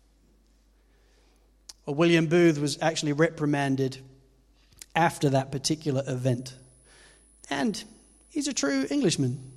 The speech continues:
He just kept doing it anyway. He kept trying to bring these poor guys to church all the time. And eventually, both William and his wife, Catherine, were removed. They're actually excommunicated from the Methodist Church.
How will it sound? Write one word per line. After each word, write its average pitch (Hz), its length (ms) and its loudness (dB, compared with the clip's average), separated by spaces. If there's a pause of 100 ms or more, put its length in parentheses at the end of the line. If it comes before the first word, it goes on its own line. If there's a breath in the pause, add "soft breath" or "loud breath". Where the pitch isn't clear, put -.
(240)
He 320 80 -4
just 320 160 0
kept 277 200 0
doing 285 220 -2
it 277 100 -2
anyway. 277 400 0 (200)
He - 60 -20
kept 247 240 6
trying 247 180 6
to 247 60 4
bring 233 300 4
these 202 160 2
poor 233 280 6
guys 233 280 4
to 170 100 -8
church 214 420 6
all 233 300 4
the 202 80 0
time. 175 720 2 (500 loud breath)
And 170 80 0
eventually, 208 500 2
both 175 280 0
William 190 480 2
and 156 240 -4
his 156 160 0
wife, 175 400 0
Catherine, 208 520 0
were 156 140 0
removed. 156 640 4
They're 151 120 2
actually 175 420 -2
excommunicated 180 960 -2
from 147 120 -8
the 143 60 -4
Methodist 143 500 -6
Church. - 500 -12